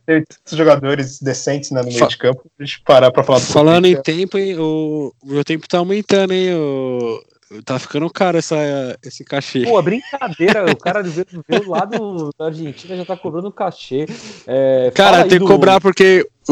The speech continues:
Speaker 2: vai acabar o dinheiro no Brasil, tem que ganhar o dinheiro antes. <laughs>
Speaker 3: É ver-, não, não, é, vai acabar o dinheiro no mundo, né, meu amigo? Então
Speaker 1: É.
Speaker 3: a gente vai virar o
Speaker 2: Não, mas o
Speaker 3: Walking Dead.
Speaker 2: Copete é atacante, sempre foi atacante.
Speaker 1: É,
Speaker 2: É que o
Speaker 1: ele
Speaker 2: Copete é esforçado. Você falasse, "Copete, você vai jogar
Speaker 3: Não.
Speaker 2: no lugar do Everson", ele ia de boa, tá ligado?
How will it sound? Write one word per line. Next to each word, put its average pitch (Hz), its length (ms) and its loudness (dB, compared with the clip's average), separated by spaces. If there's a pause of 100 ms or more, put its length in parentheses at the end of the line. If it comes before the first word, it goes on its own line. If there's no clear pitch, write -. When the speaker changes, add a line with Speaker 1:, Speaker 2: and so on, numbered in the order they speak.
(160)
Speaker 2:
vai 151 180 6
acabar 175 300 2
o 175 60 6
dinheiro 170 260 4
no 170 80 6
Brasil, 151 480 2
tem 143 140 -10
que 135 60 -18
ganhar 143 180 -4
o 143 40 -4
dinheiro 147 320 -6
antes. 156 440 -10
<laughs> - 680 -10 (220)
Speaker 3:
É 131 100 -8
ver-, 110 200 -8
não, 131 220 -2 (120)
não, 104 80 -6
é, 98 60 -4
vai 110 140 -4
acabar 131 180 -2
o - 20 2
dinheiro 147 200 -4
no 262 80 -4
mundo, 147 320 -6
né, 117 100 -8
meu 139 100 -6
amigo? 101 320 -6
Então 101 220 -8
Speaker 1:
É. 175 160 -2
Speaker 3:
a 127 60 -8
gente 117 320 -10
vai 123 160 -2
virar 123 160 -4 (160)
o 139 180 -4
Speaker 2:
Não, 226 180 4
mas 170 220 2
o - 40 -8
Speaker 3:
Walking 127 160 0
Dead. - 0 - (100)
Speaker 2:
Copete 226 260 0
é 294 60 -2
atacante, 190 500 -4
sempre 208 220 -12
foi 190 80 -6
atacante. 147 600 -10 (240)
Speaker 1:
É, 151 120 -2
Speaker 2:
É 170 140 6
que 196 100 -2
o - 20 -8
Speaker 1:
ele 120 80 -10
Speaker 2:
Copete 202 380 2
é - 20 2
esforçado. 180 540 -4
Você 156 100 -12
falasse, 165 240 -4
"Copete, 202 320 0
você 175 60 -6
vai 180 80 -2
jogar 175 160 -2
Speaker 3:
Não. 127 60 0
Speaker 2:
no 180 40 -2
lugar 185 220 0
do 185 160 0
Everson", 135 380 0
ele 156 100 0
ia 185 100 4
de 185 100 -2
boa, 180 280 -2
tá - 80 -16
ligado? 107 280 -12